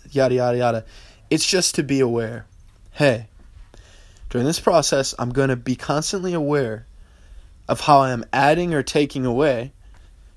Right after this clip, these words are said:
to the space that this person needs to give themselves credit for their positive decisions. So when you work with somebody, you get them a great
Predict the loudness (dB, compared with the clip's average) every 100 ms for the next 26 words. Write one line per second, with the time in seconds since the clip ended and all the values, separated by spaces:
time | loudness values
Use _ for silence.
0 | -2 0 2 0 -2 2 4 4 0 -4
1 | -4 -4 -6 -2 -2 -2 2 2 2 -2
2 | -4 -4 -8 -10 -14 -16 -20 -20 -20 -20
3 | -20 -20 -20 -20 -20 -20 -20 -20 -20 -20
4 | -20 -6 -6 0 0 0 0 -2 0 -2
5 | -4 0 0 0 -6 -6 -4 -6 -4 -4
6 | -4 -6 -10 -10 -10 -10 -12 -16 -20 -20
7 | -20 -20 -20 -20 -20 -20 -20 -20 -20 -20
8 | -20 -20 -20 -20 -20 -20 -20 -20 -20 -20
9 | -20 -20 -20 -20 -20 -20 -20 -20 -20 -20
10 | -20 -20 -20 -20 -20 -20 -20 -20 -14 -4
11 | 0 0 0 -2 -2 0 0 0 -4 -2
12 | -2 -2 -2 -2 -2 -2 -4 -4 -2 -2
13 | -2